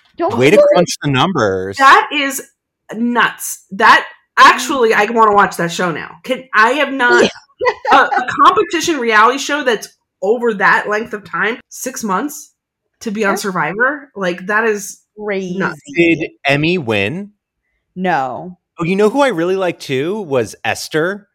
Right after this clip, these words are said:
Speaker 2: from Nigeria.
Speaker 1: Yes, I love the Nigeria gals. They're great.
Speaker 2: He was all, again, when she was, like, speaking in the,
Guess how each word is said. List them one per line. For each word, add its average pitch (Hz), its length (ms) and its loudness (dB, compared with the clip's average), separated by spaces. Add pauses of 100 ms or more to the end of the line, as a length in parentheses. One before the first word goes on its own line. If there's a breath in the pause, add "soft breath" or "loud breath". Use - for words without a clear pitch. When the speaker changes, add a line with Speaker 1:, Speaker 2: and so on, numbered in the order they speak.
(100)
Speaker 2:
from 127 200 -4
Nigeria. 101 520 0
Speaker 1:
Yes, 311 220 2 (140)
I 269 60 4
love 220 360 2
the 226 120 -2
Nigeria 202 540 -4
gals. 160 240 -4
They're 196 160 -6
great. 160 540 -8 (340)
Speaker 2:
He 175 220 -2
was 139 460 0
all, 120 240 2
again, 117 300 2
when 104 100 -2
she 113 220 -6
was, 113 240 -4
like, 107 220 0
speaking 107 540 -8
in 101 260 -6
the, 98 220 -6